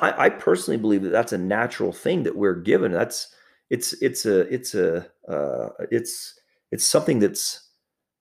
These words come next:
um, instinctual in us, and yet we deny that it exists. Um, now, he-, for, I am in no way saying that if you, if you have a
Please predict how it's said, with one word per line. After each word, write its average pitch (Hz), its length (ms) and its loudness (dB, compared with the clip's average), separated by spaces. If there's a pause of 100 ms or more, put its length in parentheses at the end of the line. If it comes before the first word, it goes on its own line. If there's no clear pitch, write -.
(320)
um, 85 540 -2 (2000)
instinctual 139 880 6
in 87 80 2
us, - 440 -6 (960)
and 120 160 6
yet 127 180 6
we 123 160 4
deny 110 380 6
that 110 160 4
it 98 120 -4
exists. 104 840 0 (640)
Um, 117 180 2
now, 123 240 4
he-, 131 120 -6 (440)
for, - 260 -4 (340)
I - 160 2
am 139 140 4
in 104 140 4
no 123 180 6
way 127 220 6
saying 107 480 0
that 98 120 2
if 95 120 -6
you, 135 360 0 (280)
if - 120 -6
you 156 220 0
have 117 320 0
a 92 380 2